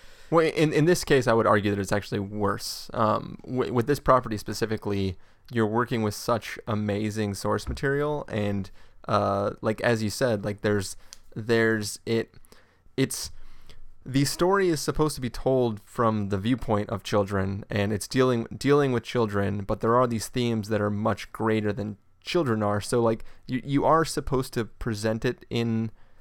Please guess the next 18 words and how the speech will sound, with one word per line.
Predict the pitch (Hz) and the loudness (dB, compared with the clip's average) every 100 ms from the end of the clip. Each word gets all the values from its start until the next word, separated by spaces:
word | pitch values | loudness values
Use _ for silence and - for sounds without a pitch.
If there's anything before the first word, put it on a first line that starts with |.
| - | -6
like, | 120 - - - | -6 -6 -20 -14
the | 120 131 131 | -2 0 0
whole | 113 185 190 175 143 - | 2 4 6 4 0 -10
th-, | - - - - - | -18 -14 -14 -14 -16
the | - 127 160 | -12 0 4
whole | 208 | 4
thing | 208 196 180 | 4 2 2
that's | 139 | 0
happening | - 139 143 117 113 113 | 0 2 2 0 0 -2
is | - 113 110 - | 0 2 2 0
adult | 117 110 120 120 120 - - - - | -2 0 4 4 4 -4 -16 -20 -10
world | 117 110 117 117 110 101 | 0 4 6 6 4 0
being | 110 110 107 - - _ _ | 0 0 -2 -6 -20 _ _
framed | - - 127 120 117 107 101 101 - - - - | -16 0 2 4 2 0 0 -4 -6 -16 -20 -20
for | - - 123 110 | -8 0 4 4
children, | - 127 113 98 95 90 90 - - _ | 2 0 2 2 0 0 -4 -12 -20 _
uh, | - 110 107 | 0 2 2
but | 104 - 127 110 | -2 2 4 4